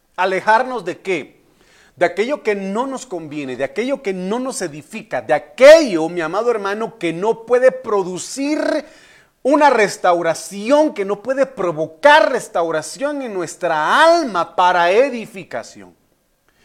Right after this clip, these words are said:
Por lo tanto, debemos alejarnos de todo lo que destruye nuestra alma.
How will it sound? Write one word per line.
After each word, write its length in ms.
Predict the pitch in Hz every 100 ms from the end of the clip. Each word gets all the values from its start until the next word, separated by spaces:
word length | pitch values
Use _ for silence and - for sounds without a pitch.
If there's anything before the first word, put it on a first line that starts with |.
| _ _
Por 180 | - 226
lo 160 | 220 202
tanto, 340 | 214 247 302
debemos 460 | 269 220 226 254 247
alejarnos 880 | 208 185 170 - 202 262 330 320 208
de 80 |
todo 240 | 202 226 254
lo 160 | 240
que 140 | - 180
destruye 840 | 160 - - - 330 370 233 160
nuestra 640 | 143 139 131 - 120 113
alma. 320 | 113 101 95